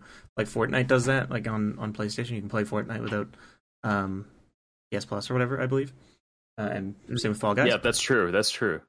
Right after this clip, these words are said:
Speaker 1: Mm-hmm.
Speaker 2: You can play free-to-play games without, uh, needing P S Plus.
Speaker 1: Yeah, so, uh, they're just, they're doing that on Xbox now, which is, you know, like, standard. Like, N-, Nintendo did it, PlayStation did it.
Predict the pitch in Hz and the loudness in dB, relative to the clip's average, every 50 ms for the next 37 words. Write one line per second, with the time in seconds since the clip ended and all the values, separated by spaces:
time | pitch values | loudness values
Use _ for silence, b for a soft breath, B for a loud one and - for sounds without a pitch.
0 | _ _ _ _ _ _ _ - 120 117 101 95 - - 104 95 98 - - 113 | _ _ _ _ _ _ _ -6 -4 -4 -4 -4 -4 -6 -4 -4 -2 0 2 2
1 | 107 - - 110 104 98 - - 92 90 82 87 85 85 82 - 90 78 82 78 | 2 2 2 0 0 0 0 0 0 0 0 0 -2 -2 -4 -4 -4 -4 -2 -2
2 | 76 73 - - 82 80 76 73 73 73 73 78 73 76 76 71 - - 80 78 | -2 -4 -6 -6 -4 -2 -2 -2 -2 -4 -6 -8 -10 -10 -10 -10 -8 -6 -4 -4
3 | - - - - 82 80 85 - - - - _ _ _ _ _ _ _ - 143 | -4 -4 -4 -4 -4 -2 -2 -2 -4 -4 -6 _ _ _ _ _ _ _ -2 -2
4 | - 135 131 - - - - 151 139 139 135 - - - 143 - - - 143 147 | -2 -2 -6 -10 -8 -2 2 4 6 6 4 2 0 -2 -2 -2 0 0 2 4
5 | 147 139 147 131 131 - 151 143 127 139 135 123 110 101 98 - - - - 120 | 4 4 2 0 4 6 6 8 8 8 6 6 6 4 2 2 0 -6 -6 -4
6 | 104 110 127 - - - - 127 - - - 143 - - 135 135 139 127 127 - | -4 -4 -6 -6 -8 -10 -10 -10 -10 -12 -10 -6 -6 -4 -4 -2 -2 -2 -2 -2
7 | - 139 151 - - 131 - - - - - - - - _ _ _ _ _ _ | -2 -4 -4 -6 -6 -8 -8 -10 -10 -10 -16 -20 -20 -20 _ _ _ _ _ _
8 | _ _ _ _ _ _ _ - - - - 131 117 104 95 - - - - - | _ _ _ _ _ _ _ -6 -4 0 4 4 4 4 2 0 -2 -2 -4 -4
9 | - - 127 127 - 131 135 127 131 147 139 131 131 127 131 127 127 123 123 120 | -2 -2 0 2 4 4 4 6 6 6 8 8 10 10 10 10 10 10 8 6
10 | - - - - - - - - - _ - - 127 120 131 123 110 117 113 104 | 0 -10 -18 -20 -20 -20 -20 -20 -20 _ 2 4 4 6 6 2 2 2 0 2
11 | 110 107 107 107 104 | 2 4 4 4 2